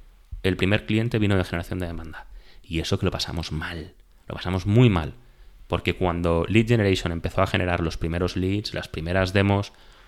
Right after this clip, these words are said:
nosotros no habíamos conseguido ni un solo lead. Y estuvimos tiempo así. Ahora, el primer lead que llegó fue de los primeros leads, creo que fue de los cinco primeros leads,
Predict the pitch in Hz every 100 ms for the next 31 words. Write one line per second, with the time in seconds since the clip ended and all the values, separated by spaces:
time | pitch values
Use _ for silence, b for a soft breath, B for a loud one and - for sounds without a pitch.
0 | b - 87 98 98 95 92 101 - 98
1 | 98 95 101 98 - 78 71 65 - _
2 | _ _ _ - 95 78 87 - - 90
3 | 90 69 - - _ b b b b -
4 | 85 95 80 - _ 98 87 82 87 117
5 | 131 120 107 101 104 156 - - - 143
6 | 165 107 - 95 92 87 78 - 110 -
7 | 98 87 - 131 135 120 104 95 107 165
8 | -